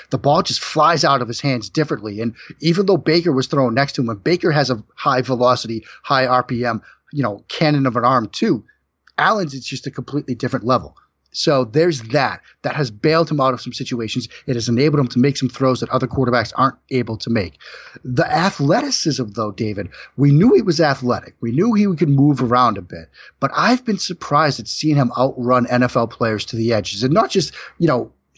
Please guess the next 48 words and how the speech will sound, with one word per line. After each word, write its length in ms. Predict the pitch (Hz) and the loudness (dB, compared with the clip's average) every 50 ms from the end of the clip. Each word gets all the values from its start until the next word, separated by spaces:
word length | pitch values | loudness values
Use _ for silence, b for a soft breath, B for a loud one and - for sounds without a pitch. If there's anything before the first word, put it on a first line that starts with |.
| - - | -14 -8
the 120 | 143 139 | -6 -6
threes 400 | 131 - - 147 151 151 151 131 | -4 0 2 4 4 4 4 4
and 80 | 143 135 | 2 0
the 40 | 127 | 0
fours 420 | - - 147 135 131 131 131 123 | 0 0 2 2 4 2 2 0
and 80 | 127 113 | 0 -2
the 60 | 113 | -2
guys 240 | 107 127 127 127 117 | 0 0 2 2 0
that 80 | 139 | -2
are 20 | 131 | -4
gonna 100 | 117 123 | -4 -6
be 120 | 110 120 | -6 -8
selling 340 | 113 - - 131 120 120 113 | -6 -2 -2 0 0 -2 -2
insurance 520 | 113 107 - - - 156 170 151 123 - | -6 -8 -4 0 2 2 2 2 2 0
in 60 | 123 104 | -4 -6
a 60 | 104 | -6
week. 340 | 95 98 95 95 90 B B B B B B _ - | -6 -8 -10 -10 -12 B B B B B B _ -4
You 100 | 214 202 | -2 0
know, 60 | 135 | 0
we're 120 | 135 190 | 0 0
talking 280 | 196 - 240 254 - 214 | 2 2 0 0 0 -2
some 140 | - 226 208 | -4 -2 -2
of 60 | 185 | -2
the 60 | 170 | -2
twos 440 | 143 - - 247 262 180 120 101 - | -2 2 4 4 4 4 2 -2 -4
guys, 360 | 117 101 90 90 101 101 113 | -6 -6 -6 -6 -8 -4 0
you 80 | 131 127 | 2 2
know, 220 | 143 165 175 160 B B B B - - | 4 2 2 0 B B B B -6 -2
guys 260 | - 175 175 208 202 | 0 2 2 2 2
that 100 | - 214 | 2 0
are 80 | 180 165 | 0 0
going 320 | 139 - 143 156 196 220 | 0 2 2 2 2 0
to 100 | - - | -2 -4
be 100 | 151 143 | -4 -6
playing 320 | 127 - - 190 196 185 151 | -6 -6 -4 -2 -2 0 0
in 60 | 123 | 0
the 120 | 123 135 | 0 0
N 60 | 143 | 0
F 140 | 143 131 - | 0 0 0
L, 100 | 165 151 | 0 0
maybe 180 | 123 120 117 127 | 2 2 0 0
more 160 | 139 131 131 | 0 0 0
special 300 | - - 147 131 - 120 | 0 0 0 0 0 -2
teams 260 | - - 165 175 147 | -2 0 0 0 0
guys. 240 | - 123 101 95 B B B B B | -2 -4 -4 -6 B B B B B
The 80 | - - | -6 -2
fact 260 | - 185 185 247 - | 0 0 0 0 0
that 100 | 277 | -2